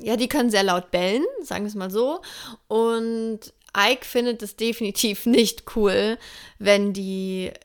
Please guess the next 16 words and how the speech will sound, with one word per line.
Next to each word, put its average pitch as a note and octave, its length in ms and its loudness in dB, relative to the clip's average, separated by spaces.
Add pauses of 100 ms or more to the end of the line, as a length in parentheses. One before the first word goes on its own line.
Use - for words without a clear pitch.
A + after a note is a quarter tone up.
(300)
im F3+ 340 -4
Flur A3+ 360 4
bellen, G3 420 6
wenn's F3+ 240 -6
klingelt, F#3+ 680 -6
wenn F3 160 -8
die F3+ 120 -8
rausgehen G3+ 600 0
und F#3 140 -4
durch F#3 220 -8
den F#3+ 120 -6
Flur F#3+ 260 -6
gehen F3+ 240 -6
und F3 160 -10
das, F3 200 -10
äh, E3+ 220 -8